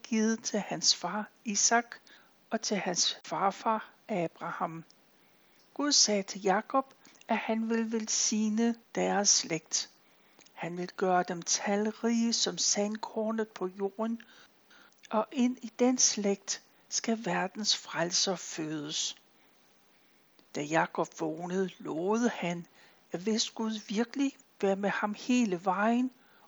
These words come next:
og føre ham sikkert hjem, så skulle Gud være hans Gud. Og Gud var med Jakob. Gud førte ham sikkert og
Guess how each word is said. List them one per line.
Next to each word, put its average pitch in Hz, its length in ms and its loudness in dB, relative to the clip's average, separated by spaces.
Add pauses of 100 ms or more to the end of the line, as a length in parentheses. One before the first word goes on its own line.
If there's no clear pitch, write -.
og 180 100 -2
føre 196 340 2
ham 175 140 -4
sikkert 214 440 2
hjem, 247 360 2 (400)
så - 180 -4
skulle 262 380 -2
Gud 226 360 -6 (220)
være 190 280 0
hans - 440 -4
Gud. 147 300 -6 (1300)
Og - 180 -2
Gud 247 220 0 (100)
var 233 340 4
med 233 100 -2
Jakob. 156 600 -4 (480)
Gud 262 160 0
førte 240 480 2
ham 175 140 -4
sikkert - 680 2 (160)
og 208 240 -6